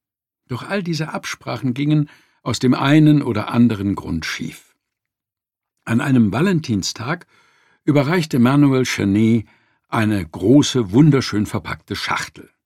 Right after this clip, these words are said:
Beglückt riss sie das Einwickelpapier auf und fand einen neuen Mixer. Er sah ihre Enttäuschung, aber sie sagte nichts. Sie dankte ihm beiläufig und machte sich wieder daran,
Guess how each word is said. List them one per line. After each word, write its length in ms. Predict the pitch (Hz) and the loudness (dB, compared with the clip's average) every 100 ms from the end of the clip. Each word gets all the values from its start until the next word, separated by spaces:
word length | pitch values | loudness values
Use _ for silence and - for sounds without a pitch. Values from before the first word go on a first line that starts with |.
| _ _ _ _ _ _ _ _ _ | _ _ _ _ _ _ _ _ _
Beglückt 540 | 127 113 117 127 - 110 | -2 4 4 4 -4 2
riss 260 | 117 - | 2 2
sie 180 | 135 127 | -2 -2
das 300 | 110 101 - | -2 -8 -4
Einwickelpapier 1000 | 143 160 104 98 80 - 85 - 98 - | 2 2 2 -4 -10 -14 -16 -10 -8 -6
auf 260 | 117 151 - | -4 -4 -4
und 180 | 110 | -6
fand 360 | - 190 190 - _ _ _ _ _ _ _ | -2 -2 -2 -8 _ _ _ _ _ _ _
einen 300 | 139 135 107 | 0 2 4
neuen 360 | 101 104 101 87 | 4 4 2 2
Mixer. 500 | 123 - - - - _ _ _ _ _ _ _ _ _ _ | 0 -2 -8 -10 -16 _ _ _ _ _ _ _ _ _ _
Er 180 | - 107 | -6 -4
sah 320 | 95 151 156 - | -4 -4 -4 -4
ihre 200 | 107 85 | -6 -6
Enttäuschung, 800 | 87 - 95 80 - 160 196 214 _ _ _ _ _ - | -10 -10 -10 -8 -8 -6 -6 -10 _ _ _ _ _ -6
aber 200 | 113 95 | -2 -2
sie 160 | 92 | -2
sagte 320 | 82 113 - 160 | -6 -8 -2 0
nichts. 600 | 110 - - - - _ _ _ _ - | 0 -2 -14 -14 -16 _ _ _ _ -6
Sie 200 | 131 147 | -2 0
dankte 320 | 135 120 - | 0 -2 -2
ihm 180 | 117 101 | -2 0
beiläufig 800 | - - - - - - - _ _ _ _ - | -4 -8 -10 -14 -14 -16 -18 _ _ _ _ -8
und 140 | 104 | -2
machte 280 | 139 156 139 | 0 0 -4
sich 220 | 113 98 | -4 -6
wieder 220 | 131 127 113 | -6 -4 -4
daran, 480 | 104 107 104 95 | -4 -2 -2 -2